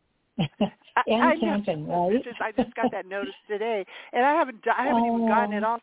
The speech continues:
Speaker 2: set up yet. It's just, it is,
Speaker 1: Oh, my
Speaker 2: it's,
Speaker 1: goodness.
Speaker 2: yeah, so it's, the, the blessing of it is that it's a way that I can get out to millions of people, because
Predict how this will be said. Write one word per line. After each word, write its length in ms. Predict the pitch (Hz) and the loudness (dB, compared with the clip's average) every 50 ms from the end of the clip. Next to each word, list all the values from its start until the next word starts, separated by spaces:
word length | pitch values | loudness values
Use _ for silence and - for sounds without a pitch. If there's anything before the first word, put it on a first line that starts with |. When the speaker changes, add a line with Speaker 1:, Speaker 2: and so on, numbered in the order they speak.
| _ - | _ -10
Speaker 2:
set 140 | 269 277 285 | -8 -4 -2
up 160 | 302 359 - - | -2 -2 -4 -6
yet. 260 | 247 196 165 135 123 - - | -8 -8 -6 -6 -8 -10 -14
It's 160 | 123 160 - - - | -18 -18 -18 -18 -20
just, 140 | 180 - - _ _ _ - - - - - - | -20 -20 -20 _ _ _ -20 -20 -20 -20 -16 -6
it 140 | - 220 208 | -4 -2 0
is, 60 | 202 269 | 2 0
Speaker 1:
Oh, 120 | 320 349 | 0 2
my 120 | 302 240 214 | 2 2 2
Speaker 2:
it's, 140 | 214 - | 0 2
Speaker 1:
goodness. 420 | 226 226 226 226 202 175 160 160 - _ _ _ _ _ _ _ _ _ _ _ | 0 2 2 2 0 -2 -6 -8 -12 _ _ _ _ _ _ _ _ _ _ _
Speaker 2:
yeah, 380 | 185 214 214 196 165 139 127 - - - _ - - | -2 2 2 4 4 2 0 -2 -8 -16 _ -8 -6
so 160 | 226 220 214 | -4 -4 -4
it's, 140 | 214 202 _ - - - _ _ _ _ _ _ _ _ _ _ - | -6 -8 _ -16 -20 -20 _ _ _ _ _ _ _ _ _ _ -8
the, 80 | 214 - _ _ _ _ 196 | -8 -8 _ _ _ _ -8
the 80 | 226 196 | -8 -6
blessing 600 | - 214 226 240 269 294 - - 320 254 226 214 | -4 0 2 2 2 2 0 -4 -12 -8 -2 -2
of 160 | 202 180 196 | -2 -2 -4
it 120 | 196 180 | -8 -10
is 240 | 180 180 180 175 170 _ _ - | -10 -10 -10 -12 -14 _ _ -8
that 220 | 185 156 147 - - - _ _ _ _ _ - | -6 -6 -6 -6 -10 -16 _ _ _ _ _ -12
it's 180 | 190 185 - - - | -12 -12 -10 -12 -18
a 220 | 165 160 151 180 | -18 -14 -8 -4
way 220 | 180 196 202 196 180 | -4 -2 -2 -4 -6
that 120 | 175 160 156 | -8 -6 -6
I 100 | 156 156 | -6 -6
can 200 | - - 160 143 | -8 -12 -18 -10
get 140 | - 165 156 | -8 -6 -2
out 240 | 160 156 151 143 - _ - - | -2 0 0 -2 -2 _ -16 -20
to 40 | 160 | -14
millions 380 | 156 156 147 143 135 131 123 - - | -12 -12 -10 -10 -12 -14 -16 -18 -20
of 80 | - - | -20 -18
people, 460 | - - 147 - _ - - 110 - _ - - - _ | -12 -10 -10 -10 _ -14 -18 -18 -18 _ -20 -20 -20 _
because 320 | - 165 - - 175 165 | -12 -10 -6 -2 -4 -4